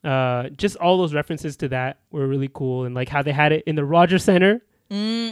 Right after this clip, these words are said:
Speaker 2: it
Speaker 1: Not
Speaker 2: was called the Sky Dome at the time.
Speaker 1: I mean, the Sky, Sky Dome. Oh my
Speaker 2: Yeah.
Speaker 1: God, I used
Speaker 2: Not
Speaker 1: a
Speaker 2: you
Speaker 1: new
Speaker 2: calling
Speaker 1: name.
Speaker 2: it the Rogers
Speaker 1: Oh, my bad,
Speaker 2: Centre.
Speaker 1: my bad. I meant to say not call
Speaker 2: Isn't
Speaker 1: it the
Speaker 2: it called
Speaker 1: Rogers
Speaker 2: the
Speaker 1: Centre, but the Sky
Speaker 2: Scotiabank
Speaker 1: Dome.
Speaker 2: Arena now? They've changed it again.
Speaker 1: No, Scotiabank Arena was A C C.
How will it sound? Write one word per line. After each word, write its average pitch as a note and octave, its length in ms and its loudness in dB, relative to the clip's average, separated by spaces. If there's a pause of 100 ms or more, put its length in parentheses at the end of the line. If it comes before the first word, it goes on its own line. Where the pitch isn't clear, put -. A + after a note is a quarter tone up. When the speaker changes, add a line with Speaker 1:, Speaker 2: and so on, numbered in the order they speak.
(120)
Speaker 2:
it F3+ 40 -6
Speaker 1:
Not F3 260 4
Speaker 2:
was - 80 -8
called C#4 140 0
the F4 80 -2
Sky A#3 260 4
Dome G3 220 2
at F#3+ 100 -2
the F#3 80 -4
time. E3+ 240 -6
Speaker 1:
I F#3 60 2
mean, G#3 120 2
the G#3 60 -2
Sky, G#3+ 380 2
Sky A3 320 -4
Dome. D#3 240 -8
Oh G3+ 100 0
my E3+ 120 0
Speaker 2:
Yeah. D3+ 60 -4
Speaker 1:
God, E3 160 2
I D3 40 -2
used E3 160 -4
Speaker 2:
Not D#3+ 100 0
Speaker 1:
a - 20 0
Speaker 2:
you F#3 120 4
Speaker 1:
new F3 100 2
Speaker 2:
calling E3 220 4
Speaker 1:
name. F#3 100 -4
Speaker 2:
it - 60 -14
the D#3+ 100 -4
Rogers D#3 320 -4
Speaker 1:
Oh, F#3 140 6
my F#3+ 240 4
bad, D#3 140 2
Speaker 2:
Centre. E3 120 -2
Speaker 1:
my E3+ 140 0
bad. C3 320 -6
I D#3+ 100 -2
meant G3 200 -2
to - 40 -16
say G3+ 220 -2
not D#3 420 -6
call D#3 200 0
Speaker 2:
Isn't C4+ 100 -2
Speaker 1:
it - 0 -
the E4 60 -2
Speaker 2:
it - 40 -2
called C#3 120 0
Speaker 1:
Rogers A3+ 160 0
Speaker 2:
the G#3+ 40 -2
Speaker 1:
Centre, C3+ 140 -4
but F3 160 0
the - 40 -4
Sky F#3+ 120 -4
Speaker 2:
Scotiabank F3+ 260 -2
Speaker 1:
Dome. E3+ 100 -6
Speaker 2:
Arena E3+ 240 -6
now? A3+ 200 -6
They've A#3 180 -6
changed G3 320 -4
it E3+ 140 -4
again. D#3+ 340 -10
Speaker 1:
No, E3+ 120 0
Scotiabank F#3+ 520 -2
Arena D#3 300 -4
was C3+ 160 -6
A D3 100 -6
C C#3+ 180 -12
C. B2+ 340 -12